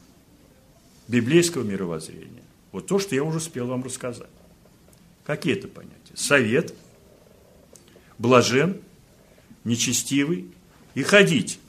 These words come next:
Дальше. "Блажен на пути грешных не стоит". Ну вот слово "путь", это да, фундаментальное понятие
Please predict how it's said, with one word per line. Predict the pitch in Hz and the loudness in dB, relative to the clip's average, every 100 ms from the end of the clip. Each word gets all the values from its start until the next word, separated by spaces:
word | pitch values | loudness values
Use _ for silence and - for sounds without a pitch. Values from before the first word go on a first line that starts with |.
| - | -14
Дальше. | 92 156 98 - - - - - - - - - - - - - - - - | 4 6 6 2 -8 -14 -20 -20 -20 -20 -20 -20 -20 -20 -20 -20 -20 -20 -2
"Блажен | 131 156 156 240 233 - | 4 4 8 8 8 4
на | - 139 185 | 0 2 4
пути | 185 175 - 233 147 92 - - | 4 4 6 8 6 4 -4 -12
грешных | 107 135 196 196 196 185 | -2 8 10 8 4 0
не | 113 123 | 0 0
стоит". | 123 - 107 82 80 | 0 0 -2 -4 -4
Ну | 120 | -2
вот | 180 | -2
слово | - 170 165 | 2 4 4
"путь", | - 127 123 - - | 0 -2 -4 -6 -12
это | 110 107 | -8 -6
да, | 104 92 | -4 -6
фундаментальное | - 156 151 147 127 123 131 135 120 | -2 -2 2 2 2 0 0 0 -2
понятие | 98 90 82 - - | -4 -6 -8 -12 -18